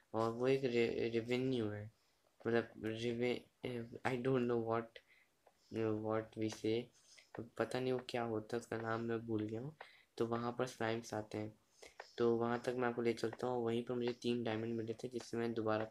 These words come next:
pickaxe बनाई, क्योंकि पहले वाली pickaxe तो you know guys क्या हुआ, अभी बताया था मैंने आपको कि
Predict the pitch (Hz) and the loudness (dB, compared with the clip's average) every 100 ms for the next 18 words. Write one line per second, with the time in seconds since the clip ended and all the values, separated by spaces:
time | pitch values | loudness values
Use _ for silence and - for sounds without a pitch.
0 | - 110 110 113 110 101 101 - - - | -4 -2 -2 -2 -2 -2 -4 -10 -18 -20
1 | - - 113 117 113 107 110 113 117 117 | -10 -6 -2 -2 0 0 2 0 0 2
2 | 113 - 123 110 - - 110 117 117 117 | 2 2 0 0 -2 -12 -4 0 2 0
3 | 113 113 113 - - - _ - 117 110 | 0 -2 -4 -10 -20 -20 _ -4 -2 2
4 | 110 117 113 110 107 107 113 110 107 107 | 2 2 0 0 0 0 -2 -4 -4 -6
5 | - 110 107 | -6 -6 -4